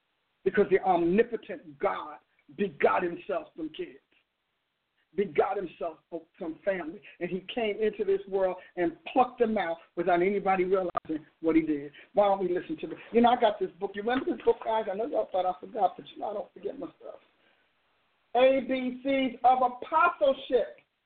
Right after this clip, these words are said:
Book two, Discipling Apostolic Christians. A congregational discipleship guide, guide,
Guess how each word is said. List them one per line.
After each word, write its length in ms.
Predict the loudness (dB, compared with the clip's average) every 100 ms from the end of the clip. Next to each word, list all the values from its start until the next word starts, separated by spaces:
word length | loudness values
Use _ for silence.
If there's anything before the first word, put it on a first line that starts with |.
| _ _ _
Book 180 | -2 -2 0
two, 440 | 4 6 6 4 -2 _ _ 0
Discipling 1040 | 0 -2 _ 4 4 2 2 2 2 -2 -2
Apostolic 800 | 2 2 2 -2 -2 2 4 4 2 -10
Christians. 580 | -8 -8 -6 -6 -6 -10 _ _ _ _ _ _ _ _ _
A 160 | -20 -8
congregational 880 | -4 -4 -4 -2 -2 -4 -2 -2 0
discipleship 920 | -4 2 4 6 4 -2 -2 -4 0
guide, 360 | 2 4 2 -2 _ _ -2
guide, 320 | 0 4